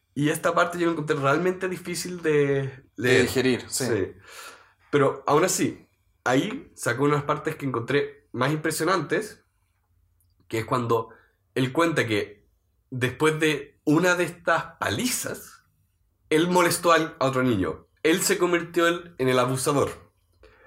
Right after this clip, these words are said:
Speaker 1: Y él escribe, "No voy a negar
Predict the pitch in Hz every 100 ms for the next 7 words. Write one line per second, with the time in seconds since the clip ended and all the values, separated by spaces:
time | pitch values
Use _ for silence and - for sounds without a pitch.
0 | _ - 135 139 139 175 90 - - _
1 | _ - 131 135 156 185 196 185 160 175
2 | - -